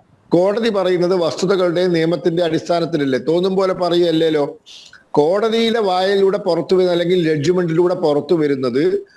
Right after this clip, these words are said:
നിയമവും നിയമത്തിൽ ബ-, നിയമത്തിന് ബാധകമായ വസ്തുതകളുമാണല്ലോ, വസ്തുതകളും വസ്തുതകൾക്ക് ബാധകമായ നിയമങ്ങളുമാണല്ലോ. അപ്പൊ അതുകൊണ്ട് അങ്ങനെ പറയാൻ പാടില്ല. പിന്നെ അനിൽ നമ്പ്യാരെ, ഒരു പ്രശ്നമുണ്ട്. അടൽ, ഏഹ്, നരേന്ദ്രമോദി പറഞ്ഞൊരു കാര്യമുണ്ട്,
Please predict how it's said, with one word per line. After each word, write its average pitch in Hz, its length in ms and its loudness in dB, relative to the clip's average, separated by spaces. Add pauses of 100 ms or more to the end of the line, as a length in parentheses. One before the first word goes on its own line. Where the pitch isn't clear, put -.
(220)
നിയമവും 196 680 2 (280)
നിയമത്തിൽ 208 680 0 (140)
ബ-, 143 220 0
നിയമത്തിന് 196 500 0
ബാധകമായ 170 680 0
വസ്തുതകളുമാണല്ലോ, 165 1000 0 (220)
വസ്തുതകളും 202 640 0
വസ്തുതകൾക്ക് 185 560 -2
ബാധകമായ 185 640 0
നിയമങ്ങളുമാണല്ലോ. 170 920 0 (440)
അപ്പൊ 185 160 0
അതുകൊണ്ട് 214 320 0
അങ്ങനെ 202 240 -2
പറയാൻ 196 360 -2
പാടില്ല. 175 600 -2 (360)
പിന്നെ 208 140 6
അനിൽ 202 300 -2
നമ്പ്യാരെ, 214 400 0
ഒരു 202 160 0
പ്രശ്നമുണ്ട്. 180 720 -2 (220)
അടൽ, 175 340 0
ഏഹ്, 151 360 0
നരേന്ദ്രമോദി 202 680 0
പറഞ്ഞൊരു 170 400 -2
കാര്യമുണ്ട്, 151 640 -2